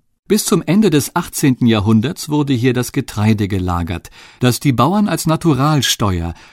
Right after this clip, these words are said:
den sogenannten Zehnten, an die Herrschaft abliefern mussten. Nach achtzehnhundertsieben begann man mit dem Abriss von Teilen der Burg- und Schlossanlage.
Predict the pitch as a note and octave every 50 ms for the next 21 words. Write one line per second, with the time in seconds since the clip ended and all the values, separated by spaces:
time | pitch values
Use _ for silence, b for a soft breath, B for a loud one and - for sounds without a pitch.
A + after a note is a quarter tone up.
0 | B - G2 F2+ E2+ D#2+ A2 G#2+ G#2+ G#2+ G#2 G#2 G2+ - - A2 G#2 - - -
1 | D3+ D#3 C3+ A2+ - - G2+ F#2 G2 - F#2 E2+ G2+ F2+ G2 B2 A#2 G2+ - -
2 | A2 G2+ - - - - B2 - A#2 G#2 F#2+ F2 - - F2+ E2+ E2+ F2 E2+ -
3 | - - - - - - _ _ _ _ _ _ _ - A#2 G#2+ G#2 G2 - -
4 | - B3+ - - - F#3+ E3+ D#3+ C#3+ B2+ A#2 G#2+ G#2 G#2+ G#2+ A2+ A#2 F3+ F#3+ F#3
5 | F#3 F3 C3+ D3 D#3 E3 E3 E3 D#3 D3+ D#3 - D#3+ D3+ - - C3 - - A2+
6 | G2+ G2+ F#2 - - - G2+ G2+ G2 - - G#2+ G#2+ G#2 G#2 G#2 G#2 G#2 F#2+ F#2
7 | G2+ G2 G2+ - - A#2+ G2 - - - G#2+ F#2+ - - - F#2+ F2+ E2+ E2+ D#2
8 | D#2+ D#2 G#2+ A2